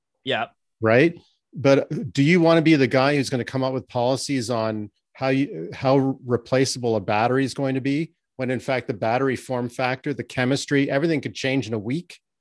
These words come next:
Speaker 1: Yeah.
Speaker 2: Like, that's
Speaker 1: Right.
Speaker 2: dizzying.
Speaker 1: Totally.
Speaker 2: Um,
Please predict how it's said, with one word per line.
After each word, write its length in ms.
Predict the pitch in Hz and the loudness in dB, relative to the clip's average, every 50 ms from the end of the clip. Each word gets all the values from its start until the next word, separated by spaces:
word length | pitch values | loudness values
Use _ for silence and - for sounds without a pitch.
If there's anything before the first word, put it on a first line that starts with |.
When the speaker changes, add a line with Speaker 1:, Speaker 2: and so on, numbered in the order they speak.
| _ _ _ | _ _ _
Speaker 1:
Yeah. 320 | 110 110 101 95 92 - - _ _ _ _ _ _ _ _ _ _ _ _ _ _ - | -8 -6 -6 -6 -6 -10 -12 _ _ _ _ _ _ _ _ _ _ _ _ _ _ -6
Speaker 2:
Like, 180 | 143 131 123 104 | -4 -4 0 2
that's 260 | 139 151 151 110 104 | 4 4 4 2 0
Speaker 1:
Right. 60 | 101 101 | 0 2
Speaker 2:
dizzying. 600 | 127 151 170 156 135 117 107 104 101 101 107 95 _ _ _ _ _ _ _ _ _ _ _ _ | 4 4 4 2 0 -2 -2 -2 -4 -6 -10 -12 _ _ _ _ _ _ _ _ _ _ _ _
Speaker 1:
Totally. 480 | 127 120 117 117 117 117 117 113 113 113 | 0 2 2 4 4 2 2 2 2 0
Speaker 2:
Um, 160 | 113 - | -2 -6